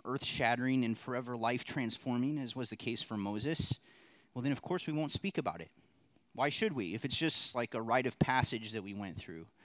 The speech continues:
or it's just sort of a culture that we claimed for ourselves, or it's just some sort of crude transaction like picking up a get-out-of-hell free card, then why should we speak about it? That's not gonna fill your conversations with wonder.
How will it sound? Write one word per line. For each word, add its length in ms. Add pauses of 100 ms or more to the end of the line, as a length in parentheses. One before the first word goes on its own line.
(420)
or 120
it's 100
just 180
sort 180
of 100
a 40
culture 480
that 140
we 80
claimed 440
for 140
ourselves, 680 (680)
or 120
it's 80
just 180
some 140
sort 300
of 320
crude 340
transaction 880
like 320 (140)
picking 240
up 160
a 180
get-out-of-hell 680
free 280
card, 340 (1160)
then 100
why 140
should 160
we 80
speak 260
about 200
it? 120 (1900)
That's 200
not 140
gonna 380
fill 220
your 140
conversations 760
with 160
wonder. 420